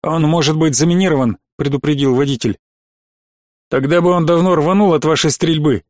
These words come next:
Подняв машинку, он со стоном дотащил ее до борта и уронил. «Тяжеловат для Луны». Тайгер включил лебедку и размотал цепь.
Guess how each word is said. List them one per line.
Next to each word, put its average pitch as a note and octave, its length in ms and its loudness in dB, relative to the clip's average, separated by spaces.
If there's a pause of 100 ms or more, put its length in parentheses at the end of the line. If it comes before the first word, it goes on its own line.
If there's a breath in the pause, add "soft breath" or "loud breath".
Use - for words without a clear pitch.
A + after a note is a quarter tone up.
(340)
Подняв C#3+ 400 -2
машинку, D3+ 500 0
он D3+ 80 0
со - 140 0
стоном D#3+ 400 0
дотащил D3 440 -2
ее D3 280 0
до C3+ 120 0
борта D#3+ 440 -2 (180)
и D3 80 -2
уронил. D3+ 480 0 (380)
«Тяжеловат E3 920 -2
для D#3 240 0
Луны». E3 380 2 (800)
Тайгер D3+ 380 0
включил D3+ 500 -2
лебедку C#3 640 0 (220)
и D3+ 80 0
размотал D#3 540 0
цепь. - 320 -2